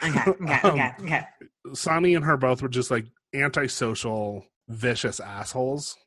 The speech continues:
Speaker 2: So they
Speaker 1: Ooh.
Speaker 2: were just, like, two peas in a pod. She was so vicious that she was actually accused of being a witch. Um, so Sonny and Agnes, like, went on the run, and they ended up, uh, and, and so the way they were surviving, 'cause they didn't wanna work,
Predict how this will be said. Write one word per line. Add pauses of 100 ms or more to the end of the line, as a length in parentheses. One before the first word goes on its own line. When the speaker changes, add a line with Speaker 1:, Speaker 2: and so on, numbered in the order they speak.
(100)
Speaker 2:
So
they
Speaker 1:
Ooh.
Speaker 2:
were
just,
like,
two
peas
in
a
pod. (480)
She
was (320)
so
vicious
that
she
was
actually
accused
of
being
a
witch. (760)
Um,
so
Sonny
and
Agnes,
like, (120)
went
on
the
run, (160)
and
they
ended
up, (400)
uh,
and,
and
so (140)
the
way
they
were
surviving,
'cause
they
didn't
wanna
work,